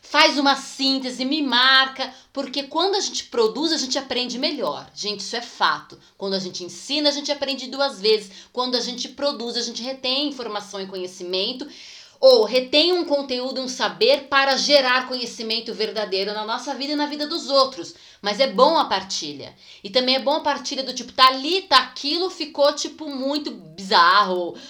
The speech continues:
ou não, "O que você quis dizer com aquilo?",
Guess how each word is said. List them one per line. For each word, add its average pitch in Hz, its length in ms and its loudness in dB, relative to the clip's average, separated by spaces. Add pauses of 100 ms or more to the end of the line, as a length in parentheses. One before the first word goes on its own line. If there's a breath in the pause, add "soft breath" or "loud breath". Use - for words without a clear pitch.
(100)
ou 202 300 0
não, 240 380 -6
"O - 20 -20
que - 140 -8
você 294 200 -8
quis 294 140 -4
dizer 269 300 2
com 269 100 -2
aquilo?", 233 800 -4